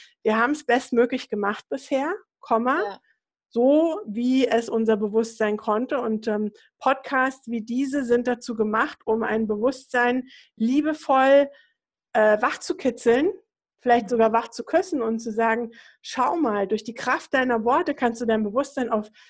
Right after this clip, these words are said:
Speaker 1: die nächste Stufe heben und dich öffnen
Speaker 2: Mhm.
Speaker 1: für eine faszinierende Welt davon, dich selber neu einzustellen.“
Speaker 2: Ja.
Speaker 1: Und da möchte ich eine Dame zitieren, die, ähm, von ihrer Geburt vom ersten Kind erzählt,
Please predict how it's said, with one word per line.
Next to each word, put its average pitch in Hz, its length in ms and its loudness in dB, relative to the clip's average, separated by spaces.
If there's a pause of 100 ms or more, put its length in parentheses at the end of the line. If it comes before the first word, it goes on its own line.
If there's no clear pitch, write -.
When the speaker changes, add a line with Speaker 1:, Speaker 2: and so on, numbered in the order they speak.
(220)
Speaker 1:
die 214 100 -4
nächste 254 360 0
Stufe 320 420 -2
heben 196 520 -4
und 208 200 -6
dich 220 200 -6
öffnen 262 400 0
Speaker 2:
Mhm. - 20 -10
Speaker 1:
für 233 260 2
eine 220 300 0
faszinierende 311 1000 0
Welt 285 280 2
davon, 233 480 -2 (560)
dich 262 220 0
selber 233 320 6
neu 226 400 4
einzustellen.“ 220 920 -4 (500)
Speaker 2:
Ja. 214 160 -10
Speaker 1:
Und 220 120 -2
da 220 80 4
möchte 247 300 0
ich 247 140 -8
eine 220 260 0
Dame 247 380 0
zitieren, 269 640 -4 (460)
die, 233 220 2
ähm, 220 540 2
von 226 260 -2
ihrer 220 260 0
Geburt 262 420 0
vom 226 180 -4
ersten 233 340 -4
Kind 359 280 -2
erzählt, 226 560 0